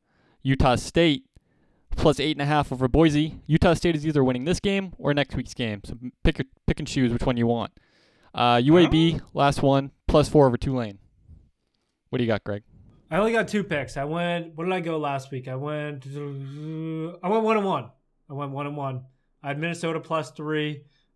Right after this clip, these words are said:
Speaker 3: I had Army minus thirty-four. Gave that pick out to my coworker, Mike. Sorry about Army, Mikey. Left you hanging there a little bit. But this week, I got two picks for you.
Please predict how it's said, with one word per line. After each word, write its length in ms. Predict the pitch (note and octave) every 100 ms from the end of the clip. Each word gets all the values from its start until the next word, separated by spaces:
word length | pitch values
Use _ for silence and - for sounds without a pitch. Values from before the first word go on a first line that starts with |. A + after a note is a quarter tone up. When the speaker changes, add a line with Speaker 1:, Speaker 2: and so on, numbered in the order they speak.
| -
Speaker 3:
I 120 | C#3+
had 80 | D3
Army 280 | D3+ D#3+
minus 320 | D3+ D3 D3+ B2+
thirty-four. 600 | D3+ D3 C3+ D3 D3 C#3
Gave 280 | C#3 D3 C#3
that 200 | D3 C#3
pick 240 | D3 C#3+
out 280 | D3 D3 C3+
to 100 | D3
my 160 | D3
coworker, 640 | C#3 D3+ C#3+ C#3+ C#3 C#3+ C#3+
Mike. 420 | C#3 D3 C#3+ - _ _ _
Sorry 380 | - D3+ D#3
about 260 | D#3 D#3 D3+
Army, 300 | D3+ D#3 D#3
Mikey. 600 | D3+ D3+ C#3+ D3+ D3 C3 _ _ _
Left 300 | C3 D3+ D3+
you 60 | D#3+
hanging 280 | D#3 D3+ D3+
there 140 | D3
a 60 | C#3+
little 180 | C3+
bit. 260 | C3 C#3+ C#3+ _ _
But 160 | - C3+
this 220 | F#3 F3+
week, 180 | F#3 F3+
I 120 | D#3+
got 200 | D#3 D3
two 180 | - G#3
picks 300 | G3 F#3+ -
for 220 | E3+ D#3+
you. 180 | D#3